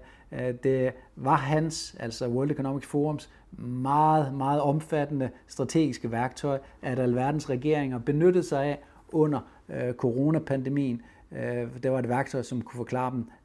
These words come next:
øh, hvad for nogle kampagner, hvordan de skulle kommunikere, og, og alt det her under, øh, coronakrisen. Så der har vi altså at gøre med, øh, en, som er meget, meget, øh, velinformeret, og som der er meget, øh, meget,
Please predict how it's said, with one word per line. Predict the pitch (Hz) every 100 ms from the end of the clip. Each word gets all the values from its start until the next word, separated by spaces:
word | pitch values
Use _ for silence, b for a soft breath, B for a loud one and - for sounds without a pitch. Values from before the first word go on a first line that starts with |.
| -
øh, | 117 110
hvad | 123
for | 123 135
nogle | 120 113 113
kampagner, | 113 110 123 143 147
hvordan | 120 120
de | 131
skulle | - 120
kommunikere, | - 120 113 110 143 139 123 B B B
og, | - 117 113
og | 135 127
alt | 139 143
det | 120
her | 131 123 B B -
under, | 143 143 117 - 117
øh, | 113 113
coronakrisen. | 117 104 123 123 - 117 120 B B
Så | - 120
der | 139
har |
vi | 139
altså | 127 127
at | 117
gøre | 120
med, | 139 131 131 B -
øh, | 127 117 117 139
en, | 135 107
som | - 120
er | 113
meget, | 113 131 156
meget, | 151 147 151 - -
øh, | 131 131 123
velinformeret, | 139 143 143 139 143 135 127 B B -
og | 156
som | - 139 135
der | 131
er | 131 - -
meget, | 107 110 113 120 127 - _ -
øh, | 117 113 113
meget, | 110 110 117